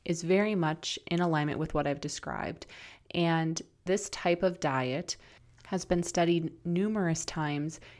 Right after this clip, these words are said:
and has shown that when people follow this general way of eating, they tend to have lower blood pressure or less prevalence of high blood pressure, I should say. They have less prevalence of high cholesterol, less prevalence of cardiac disease,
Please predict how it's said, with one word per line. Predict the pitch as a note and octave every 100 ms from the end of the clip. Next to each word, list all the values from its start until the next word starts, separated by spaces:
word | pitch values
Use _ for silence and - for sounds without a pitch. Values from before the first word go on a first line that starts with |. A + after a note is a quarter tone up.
| -
and | F3 D#3+
has | F#3+ G#3 G3+
shown | - F#3+ F3 E3+ E3 F3
that | E3
when | F3 E3+
people | G#3+ G#3+ G3+
follow | - F3 F3
this | E3+ D#3+
general | - D#3+ E3 F3
way | F3 E3
of | E3
eating, | D#3 D#3 C#3+ D#3 - - - _ -
they | E3+
tend | E3+ E3+ E3+
to | F3
have | E3 D#3+
lower | D#3 D3+ F#3
blood | F#3 E3
pressure | - E3+ E3 E3+ D#3+ D#3+ E3 - -
or | D#3
less | D#3 E3
prevalence | - E3 D#3 D#3 D#3+
of | E3
high | - D#3
blood | D#3 C#3
pressure, | - C#3+ - D3+
I |
should | - -
say. | - C3+ C#3 - - - - - - - _ -
They | E3 D#3 D#3
have | D3 D#3 D3
less | D#3 D#3+
prevalence | - E3+ E3+ E3+ E3+
of |
high | E3+ E3
cholesterol, | - E3+ D3 - D3 C#3 C#3 C#3+
less | C#3 -
prevalence | - F#3+ F#3 F#3+ F3+ -
of | F3+
cardiac | - E3+ E3+ E3 -
disease, | D#3+ E3 D#3+ D#3 D#3 -